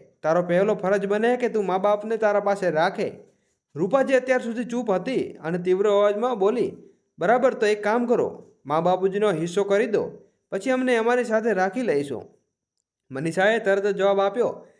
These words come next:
"એવું કેવી રીતે? આ યોગ્ય ન. એકદમ કામ બનીએ ને માજી. અમારી સાથે રહેશે ને બાપુજી ભાઈ સાથે રહેશે."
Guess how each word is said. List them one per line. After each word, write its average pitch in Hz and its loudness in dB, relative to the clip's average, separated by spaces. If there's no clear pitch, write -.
"એવું 254 -2
કેવી 285 2
રીતે? 214 -4
આ 147 -4
યોગ્ય 190 0
ન. 196 0
એકદમ 170 -2
કામ 196 -2
બનીએ 214 0
ને 247 -2
માજી. 196 -2
અમારી 220 4
સાથે 226 2
રહેશે 220 2
ને 247 0
બાપુજી 208 2
ભાઈ 165 2
સાથે 226 0
રહેશે." 175 0